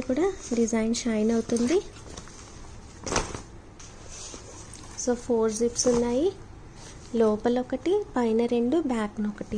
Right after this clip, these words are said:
ఉన్నాయన్నమాట. Next ఇది కూడా రెడ్లోనే ఇంకొక, అంటే కొంచెం pinkish red అనమాట. ఆఫీస్ పర్పస్కి, షాపింగ్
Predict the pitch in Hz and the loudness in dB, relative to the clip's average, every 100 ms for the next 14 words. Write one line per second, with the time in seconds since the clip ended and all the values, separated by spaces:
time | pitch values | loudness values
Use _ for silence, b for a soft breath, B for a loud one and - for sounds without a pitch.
0 | 208 196 190 190 190 202 - 381 - - | 0 2 0 -2 -4 -2 0 0 0 -14
1 | - - B B B B - - - 269 | -16 -16 B B B B -14 -16 -4 0
2 | 254 - - 226 220 - 240 311 254 214 | 2 0 0 2 0 0 0 2 0 0
3 | 196 220 226 277 277 233 233 226 220 - | 0 0 2 2 2 2 0 -4 -8 -10
4 | - - 254 285 - 262 254 262 - 247 | -18 -8 -2 -2 2 2 4 2 4 2
5 | 240 254 254 240 240 208 220 214 208 208 | 4 2 2 2 0 2 0 2 0 0
6 | 277 330 - - - - - - - - | -4 -6 -10 -20 -20 -20 -20 -20 -20 -18
7 | - - - 226 214 247 233 - 240 240 | -20 -18 -2 0 4 6 6 4 0 0
8 | 254 247 - 262 262 254 - - - - | 0 0 0 2 2 -2 -14 -18 -18 -18
9 | - - - - 220 214 240 | -18 -16 -4 0 2 2 2